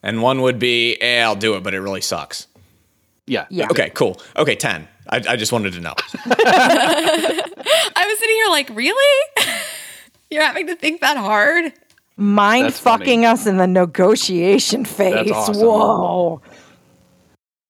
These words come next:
Speaker 2: So the next one, O, how much do you like to be owned by another person? Or in your case, Cassie, how much do you like to own people?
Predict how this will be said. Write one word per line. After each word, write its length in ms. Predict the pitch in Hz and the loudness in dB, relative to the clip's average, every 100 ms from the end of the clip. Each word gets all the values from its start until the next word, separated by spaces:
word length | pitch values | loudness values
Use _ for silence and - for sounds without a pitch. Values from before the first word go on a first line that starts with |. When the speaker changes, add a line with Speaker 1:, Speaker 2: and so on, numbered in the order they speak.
| _ | _
Speaker 2:
So 160 | - 117 | -6 0
the 100 | 135 | 2
next 280 | 160 - | 0 -2
one, 180 | 117 107 - | -2 0 2
O, 400 | 135 110 87 - | 2 4 0 -8
how 160 | - 143 | -2 0
much 280 | 156 156 - | 2 0 -2
do 80 | 139 | 0
you 100 | 131 | 2
like 220 | 127 117 | 2 0
to 100 | 127 | -4
be 340 | 117 117 110 - _ - | -2 -4 -6 -10 _ 0
owned 500 | 139 139 123 117 110 | 2 4 4 4 2
by 160 | 110 110 | 2 2
another 300 | 110 101 98 | 2 2 0
person? 420 | 135 131 - 98 | 0 0 0 -2
Or 160 | 98 | 0
in 200 | 98 101 - | 0 -2 0
your 160 | 107 | 0
case, 180 | 98 95 | 0 -2
Cassie, 220 | - 98 | -2 -4
how 80 | 104 | -2
much 200 | 107 - | -4 -4
do 80 | - | -4
you 60 | 104 | 0
like 180 | 101 | 0
to 180 | - 123 - | 0 -4 0
own 320 | 127 127 117 | 2 4 2
people? 400 | - 92 76 - | -2 -12 -12 -14